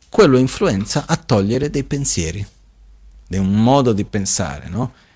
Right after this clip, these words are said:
Io avevo capito questo la prima volta leggendo millenovecentottantaquattro, no? Di Orwell, dove c'era questo concetto, non lo so, io l'ho letto in inglese, c'era la nuova ling-, lingua che si chiamava Newspeak,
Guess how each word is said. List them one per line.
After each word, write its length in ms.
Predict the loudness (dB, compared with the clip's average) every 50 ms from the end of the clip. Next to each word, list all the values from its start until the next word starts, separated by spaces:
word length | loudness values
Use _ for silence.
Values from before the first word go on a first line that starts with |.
| _ _
Io 120 | 2 4 4
avevo 140 | 6 4 4
capito 400 | 2 2 2 0 0 2 2 2
questo 280 | 2 2 2 2 2
la 80 | 0 2
prima 180 | 4 4 4
volta 240 | 4 4 4 2 2
leggendo 400 | 2 2 0 0 0 0 0 0
millenovecentottantaquattro, 1600 | 0 2 2 2 0 0 -2 -4 -4 -4 -6 -8 -8 -8 -10 -10 -8 -10 -10 -8 -8 -8 -6 -4 -6 -6 -6 -6 -8 -10 -10 -12 -14 _ _ _ _ _ _ _ _ _ -20 _ _ _ _ _ _ _ _ _ _ _ -20 -20 _
no? 240 | -10 -10 -10 -10 -10 _ _ _ -20 -20 -20 -20 -20 _ _ _ -4
Di 100 | 0 2
Orwell, 460 | 2 2 2 2 0 0 0 -2 -2 -6 _ _ _ _ _
dove 260 | -4 -2 0 0 0
c'era 380 | 0 2 2 2 4 2 2 0
questo 320 | 0 -2 0 0 -2 -2
concetto, 720 | 0 2 2 2 2 2 2 2 2 0 0 _ 2 4 4
non 100 | 4 4
lo 80 | 2 0
so, 240 | 2 2 4 4
io 140 | 6 6 6
l'ho 60 | 6
letto 240 | 6 4 4 2 2
in 60 | 2
inglese, 580 | 2 2 4 4 6 6 8 6 6 2 0 -4
c'era 240 | -4 -2 0 0 2
la 140 | 2 4 4
nuova 360 | 4 6 6 6 6 6 6
ling-, 300 | 8 8 6 6 6 6
lingua 360 | 6 8 6 6 6 4 4
che 120 | 2 0
si 120 | -2 -2 -2
chiamava 320 | 0 2 2 2 2 4
Newspeak, 920 | 4 4 4 4 4 4 2 0 -2 -4 -6 -8 -8 -10 -12 -14 -14 -16